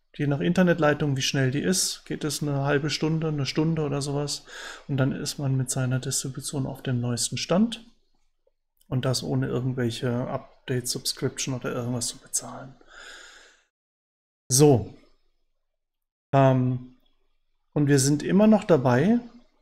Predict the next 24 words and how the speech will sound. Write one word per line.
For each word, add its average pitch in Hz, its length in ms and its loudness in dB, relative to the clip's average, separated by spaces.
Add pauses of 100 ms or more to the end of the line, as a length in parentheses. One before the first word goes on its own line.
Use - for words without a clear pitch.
(140)
bei 143 100 -2
diesem 139 280 0
ganzen 147 320 0
theoretischen 139 560 2
Konstrukt. 170 520 0
Ich - 140 -6
habe 147 180 -2
ja - 40 -2
immer 151 200 -2
noch 156 100 2
eine 127 140 0
Hardware 127 500 -2
und 156 140 -4
da 135 80 -2
möchte 127 320 -2
ich 139 80 -8
jetzt 139 180 -6
einfach 143 160 -8
mal 147 160 -4
gucken, 147 340 -2
kann 143 280 -2
mein 131 260 0
Computer 139 560 -4
Linux? 151 640 2